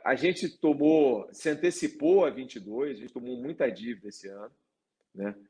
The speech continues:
Tanto no mercado local quanto internacional, né? E a gente usou basicamente pra fazer duas coisas. Pra alongar, é, a no-, o nosso perfil de amortização, ou seja,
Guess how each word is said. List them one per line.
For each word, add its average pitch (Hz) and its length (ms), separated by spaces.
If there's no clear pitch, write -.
Tanto 147 300
no 131 80
mercado 120 420
local 101 600
quanto 127 320
internacional, 107 1080
né? 117 220
E 139 80
a 139 60
gente 147 300
usou 131 300
basicamente 127 760
pra 123 220
fazer 123 280
duas 135 300
coisas. 98 440
Pra 123 180
alongar, 151 720
é, 110 380
a 110 120
no-, 110 280
o 104 40
nosso 113 220
perfil 120 500
de 113 80
amortização, 104 760
ou 120 80
seja, 101 360